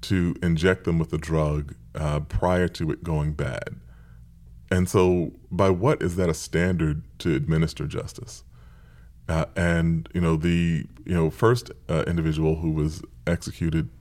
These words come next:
actually, like, the, the second, there was one last Friday, then, um, two on the same night, Monday, uh, was a diabetic amputee,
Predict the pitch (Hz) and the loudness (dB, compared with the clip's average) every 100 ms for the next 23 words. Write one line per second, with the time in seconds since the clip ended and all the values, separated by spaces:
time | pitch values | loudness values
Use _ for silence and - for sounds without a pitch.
0 | - 95 101 82 82 - - - - - | 0 2 2 0 0 -4 -6 -8 -16 -20
1 | - - - - 101 87 69 82 78 90 | -20 -10 -10 2 2 2 0 0 2 2
2 | 90 82 80 - 76 73 73 76 78 78 | 2 2 0 -2 -2 0 0 0 0 0
3 | 78 78 76 73 76 78 - - 92 78 | -2 -4 -2 -2 -4 -6 -6 0 2 0
4 | 73 - 76 - - - 85 80 80 - | -4 -4 -4 -6 -10 -4 0 2 2 0
5 | - 85 82 - - - - - - - | -2 -2 0 -2 -6 -16 -20 -20 -20 -20
6 | - - 82 78 76 78 78 - - - | -20 -6 -2 0 2 0 -4 -12 -20 -20
7 | - - - - 98 87 87 85 80 - | -20 -20 -20 0 0 4 4 2 -2 -14
8 | - - - - - - 98 80 95 107 | -20 -20 -20 -20 -20 -10 -4 2 2 2
9 | 98 92 - 85 80 - - 71 - | 0 -2 -2 -2 -2 -6 -4 -6 -6